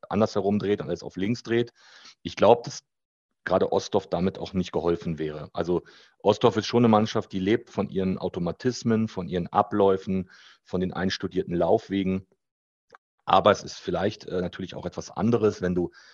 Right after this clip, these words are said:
qualitativ jetzt einfach einen anderen Kader zur Verfügung hast. Da ist Geduld gefragt. Ich schätze auch das Umfeld in Ostdorf so ein, als ob sie se-, da geduldig sind. Sie wissen, was sie an dieser Gesamtkonstellation haben. Sie wissen auch, dass es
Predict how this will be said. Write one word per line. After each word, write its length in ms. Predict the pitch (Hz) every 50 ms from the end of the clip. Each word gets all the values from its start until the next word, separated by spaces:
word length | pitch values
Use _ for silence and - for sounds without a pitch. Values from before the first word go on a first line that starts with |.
| _ _ _ -
qualitativ 680 | - - 92 107 107 - 90 - - - 113 107 - -
jetzt 140 | - - -
einfach 240 | 90 - - 85
einen 100 | 85 76
anderen 220 | - 90 90 90 87
Kader 320 | - 90 90 - 87 -
zur 120 | - 80 -
Verfügung 380 | 76 - - 82 78 78 73
hast. 180 | 78 - - -
Da 40 | -
ist 320 | - 110 - - - - _ _ _ _ _ _ _ _ _ _ -
Geduld 400 | 92 87 104 104 120 139 135 -
gefragt. 480 | 139 127 - - 110 110 117 117 -
Ich 100 | 90 85
schätze 300 | - - 92 - - -
auch 100 | - -
das 180 | - 85 - -
Umfeld 500 | - - 110 120 - - 110 104 95 -
in 100 | 92 -
Ostdorf 360 | - 87 - - - 170 -
so 260 | - 170 180 185 - -
ein, 220 | 90 90 87 -
als 160 | - 160 -
ob 180 | - - - -
sie 300 | - 98 95 92 90 _ _ _ _ _ _ _ _ _ _ _
se-, 240 | - 85 87 87 - -
da 140 | - 85 - - - - 95 -
geduldig 460 | - 104 90 - 107 107 98 92 82 -
sind. 280 | 95 101 110 117 113 -
Sie 160 | - 95 85
wissen, 360 | 117 123 - - 127 120 107
was 160 | 101 98 - -
sie 140 | 92 -
an 60 | 87 90
dieser 180 | 87 - 85
Gesamtkonstellation 1120 | - 85 78 85 87 113 131 - - - 110 107 - - 98 98 95 - - - 95 92 92
haben. 180 | 95 95 92 87
Sie 160 | 87 85 82
wissen 220 | 95 - - 95 -
auch, 260 | 85 101 107 104 -
dass 200 | - 92 - 92
es 160 | 87 -